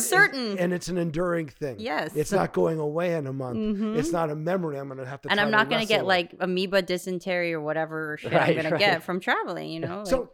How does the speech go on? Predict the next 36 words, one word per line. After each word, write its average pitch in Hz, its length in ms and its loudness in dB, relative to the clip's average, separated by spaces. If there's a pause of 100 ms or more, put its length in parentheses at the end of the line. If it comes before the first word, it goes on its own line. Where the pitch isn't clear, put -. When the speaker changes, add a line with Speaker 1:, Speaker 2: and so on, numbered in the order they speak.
(200)
Speaker 1:
isn't 240 280 -4 (140)
it, 240 100 -6
we've 208 160 -8
just 196 180 -12 (140)
been 202 100 -20
talking 220 260 -6
about 196 200 -8
value 160 520 -6 (600)
in 151 180 -10 (140)
all 185 220 -8
kinds 185 420 -10
of 139 120 -10
ways. 135 500 -8
I 127 40 -14
mean, 143 180 -8 (280)
so 202 260 -8 (420)
how - 200 -6
much 285 220 -4
of 208 80 -6
value 180 480 -6
is 139 200 -8
real 156 560 -4
and 135 120 -14
how 160 200 -10
much 190 280 -8
of 156 100 -10
it 147 80 -10
is 143 260 -6 (200)
what 143 120 -10
Speaker 2:
Perceived? 143 200 -8
Speaker 1:
people 170 240 -6
say 165 800 -8 (420)
it 123 200 -14
is? - 400 -18 (840)
Speaker 3:
Fifty 98 300 -4
fifty. 85 560 -8